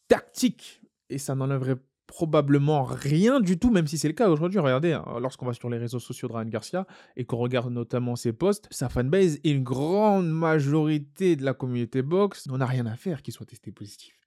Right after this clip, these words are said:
Il a gagné ce combat. <laughs> La rhétorique reste là. C'est un peu comme quand Francis Ngannou a perdu face à Tyson Fury. Pour la majorité de la communauté, Francis avait gagné. Le mal avait été fait. Peu importe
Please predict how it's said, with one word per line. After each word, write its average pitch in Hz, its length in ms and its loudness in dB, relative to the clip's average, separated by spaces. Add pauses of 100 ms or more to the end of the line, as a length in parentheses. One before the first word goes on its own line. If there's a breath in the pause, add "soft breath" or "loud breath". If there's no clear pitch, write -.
(140)
Il 185 140 2
a 131 80 2
gagné 110 200 -2
ce - 80 -12
combat. 139 300 -8 (280)
<laughs> 269 680 -12
La 135 120 4
rhétorique 156 400 4
reste 143 240 0
là. 180 140 4
C'est - 120 -2
un 160 80 2
peu 202 160 0
comme 160 220 2
quand 147 120 -4
Francis 135 320 -6
Ngannou 151 600 0
a 113 200 -8 (220)
perdu 156 640 2
face 135 340 -6
à 120 140 -4
Tyson 123 260 0
Fury. 156 380 -2 (160)
Pour 151 120 0
la 143 140 2
majorité 127 480 0
de 123 60 -2
la 120 80 0
communauté, 117 680 -4 (240)
Francis 139 360 -8
avait 110 120 -4
gagné. 131 540 2
Le 123 140 2
mal 175 220 2
avait 123 220 2
été 131 200 0
fait. 151 320 -4
Peu 196 120 0
importe 170 480 0